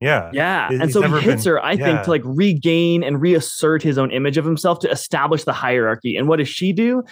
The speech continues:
Speaker 2: She immediately starts making fun of Randy for not knowing what this thing is. "I thought you were the brain," 'cause she's like, "Well, I'm not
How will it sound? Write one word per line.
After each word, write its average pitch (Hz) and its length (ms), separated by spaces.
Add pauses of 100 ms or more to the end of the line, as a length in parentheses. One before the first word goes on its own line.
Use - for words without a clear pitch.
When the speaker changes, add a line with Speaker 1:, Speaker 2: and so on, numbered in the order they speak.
(120)
Speaker 2:
She 247 160
immediately 165 540
starts 151 260
making 147 320
fun 139 140
of 120 100
Randy 156 320
for 151 100
not 131 140
knowing 139 240
what 135 140
this 120 200
thing 135 180
is. 147 280
"I - 60
thought 151 160
you 160 60
were 156 60
the 143 80
brain," 151 320
'cause 127 80
she's 151 140
like, 127 120
"Well, 143 120
I'm 147 100
not 175 240